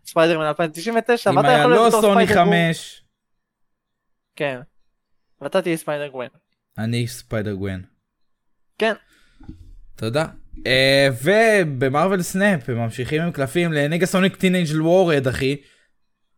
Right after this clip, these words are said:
Speaker 1: וואלה,
Speaker 2: מ-
Speaker 1: כן.
Speaker 2: מ-, מ-, מ-, מהסרטים של
Speaker 1: דדפול.
Speaker 2: דדפול בעיקר.
Speaker 1: נכון.
Speaker 2: היא תהיה בשלישי? מה קרה איתה?
Speaker 1: מעניין, מעניין. אם יו קיו והיא תהיה, יואו.
Speaker 2: מה קרה איתה?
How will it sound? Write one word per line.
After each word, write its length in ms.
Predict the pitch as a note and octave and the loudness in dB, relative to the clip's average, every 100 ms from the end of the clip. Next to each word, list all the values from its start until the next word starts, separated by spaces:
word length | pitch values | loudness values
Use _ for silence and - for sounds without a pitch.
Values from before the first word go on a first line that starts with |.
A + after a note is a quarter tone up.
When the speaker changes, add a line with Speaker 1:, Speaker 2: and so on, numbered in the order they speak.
| _ - | _ -4
Speaker 1:
וואלה, 160 | C3 | -2
Speaker 2:
מ- 60 | B2+ | 0
Speaker 1:
כן. 420 | G#3+ G#3 C#3 A#2+ B2 - _ _ | 2 2 2 -2 -6 -16 _ _
Speaker 2:
מ-, 800 | G2+ A#2 A#2 A#2 A#2 A2+ G#2+ G2 | -8 -4 -2 -2 -2 -2 -4 -6
מ-, 200 | G2 C#2+ | -10 -10
מ-, 200 | E2+ A#2 | -10 -10
מהסרטים 380 | G2 - - C#3 | -10 -12 -12 -4
של 140 | D#3+ | -2
Speaker 1:
דדפול. 120 | D#3 | -2
Speaker 2:
דדפול 240 | C3+ C3+ C#3+ | -4 -4 -4
בעיקר. 460 | A#2 G#2 G#2 G2+ A#2+ - _ _ _ _ _ _ _ - | -4 -4 -6 -6 -8 -16 _ _ _ _ _ _ _ -14
Speaker 1:
נכון. 160 | A#2 A2+ | -12 -8
Speaker 2:
היא 60 | |
תהיה 160 | D3 C3+ | -6 -6
בשלישי? 680 | F4+ - G#2+ F#2+ C3 D#3 B3+ _ _ _ _ _ _ _ _ _ _ _ | -6 -10 -12 -10 -10 -12 -14 _ _ _ _ _ _ _ _ _ _ _
מה 120 | - D#3+ | -12 -10
קרה 300 | - - F#2+ | -10 -6 -6
איתה? 300 | F#2 - F#2+ | -6 -8 -2
Speaker 1:
מעניין, 420 | C3 G#3 B3 C#3+ | -2 2 0 0
מעניין. 420 | C#3 G3+ G4 D#3+ - - F#3+ | -2 0 -2 -4 -10 -6 -2
אם 160 | F#3+ | 0
יו 120 | G3+ | 0
קיו 400 | G#3 - A3 F3 D3+ | 0 0 2 2 2
והיא 200 | D#3+ F#3 | 2 0
תהיה, 340 | - E3 E3 D#3 _ _ | 0 2 2 -2 _ _
יואו. 240 | D3+ D#3+ C#3+ - | -2 -2 -2 -10
Speaker 2:
מה 100 | - | -12
קרה 340 | - G4 D4 | -8 -8 -6
איתה? 300 | G#2 F#2+ - | -6 -8 -12